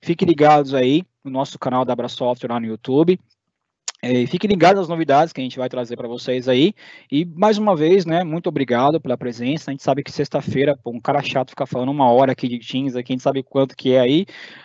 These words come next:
Mas, é, eu gostaria, realmente, eu quis fazer essa live pra mos-, mostrar as novidades que tem na ferramenta, né? É, então, até pra quem não sabe, falando um pouquinho, sou especialista em Microsoft Teams aqui pela, pela, pela Abra Software, né? Já, no caso aí, correndo atrás aí.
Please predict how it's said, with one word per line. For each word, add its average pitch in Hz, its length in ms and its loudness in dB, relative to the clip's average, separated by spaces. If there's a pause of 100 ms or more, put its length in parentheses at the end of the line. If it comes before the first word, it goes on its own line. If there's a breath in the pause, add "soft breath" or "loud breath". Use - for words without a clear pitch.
(120)
Mas, 135 560 2
é, 135 640 0
eu 143 100 -6
gostaria, 151 420 0
realmente, 156 360 0
eu 143 60 -10
quis 208 200 0
fazer 170 140 -2
essa 160 160 -4
live 147 160 2
pra - 120 -14
mos-, 143 280 -10
mostrar 143 280 -2
as 156 80 -2
novidades 135 440 0
que - 60 -20
tem 127 100 -8
na 127 100 -6
ferramenta, 131 560 -6
né? 147 160 -2 (560 loud breath)
É, 117 240 -2 (640)
então, 143 220 0
até 143 340 0 (160)
pra 151 120 0
quem 151 100 -6
não 139 60 -4
sabe, 156 260 2
falando 147 200 -2
um 131 40 -12
pouquinho, 185 400 -4 (800)
sou - 80 -6
especialista 151 440 -2
em - 20 -4
Microsoft 139 500 -4
Teams 165 220 -8
aqui - 160 -12
pela, 123 300 0
pela, 120 240 -6
pela 123 140 -6
Abra 117 140 -6
Software, 160 460 0
né? 151 240 -2
Já, 127 180 -2 (400 loud breath)
no - 80 -20
caso 135 300 2
aí, 131 80 0
correndo 135 280 -2
atrás 131 380 0
aí. 135 280 -6